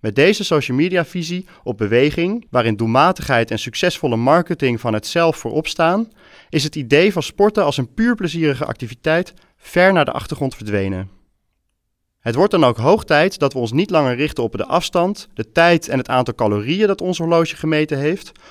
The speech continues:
of het aantal positieve reacties dat onze sportsessie op Instagram heeft gegenereerd, maar weer gaan luisteren naar het gevoel dat we krijgen van een fijne hardloopronde in de natuur.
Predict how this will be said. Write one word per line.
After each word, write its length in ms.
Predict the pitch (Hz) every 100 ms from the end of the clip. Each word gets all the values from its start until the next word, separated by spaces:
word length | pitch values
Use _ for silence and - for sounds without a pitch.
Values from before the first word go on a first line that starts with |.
| -
of 120 | 139
het 120 | 131
aantal 240 | - 120 123
positieve 540 | 120 113 120 185 180
reacties 480 | 123 131 156 - 117
dat 140 | 120
onze 220 | 127 120 107
sportsessie 680 | - 190 175 151 131 117
op 120 | 104
Instagram 540 | 147 175 - 180 190 180
heeft 160 | 175
gegenereerd, 760 | - - 170 160 147 151 156 - _ _ _ _
maar 120 | 110
weer 120 | 110 113
gaan 180 | 101
luisteren 540 | 107 131 160 - 160 170 - -
naar 120 | 117
het 100 | 110
gevoel 420 | - - 180 202
dat 140 | 156 113
we 80 | 110
krijgen 500 | 131 131 143 165 151
van 120 | 110
een 80 | 101
fijne 360 | 147 156 185
hardloopronde 720 | 123 151 139 135 131 127 123 -
in 140 | 113
de 60 | 113
natuur. 560 | 113 110 98 92 87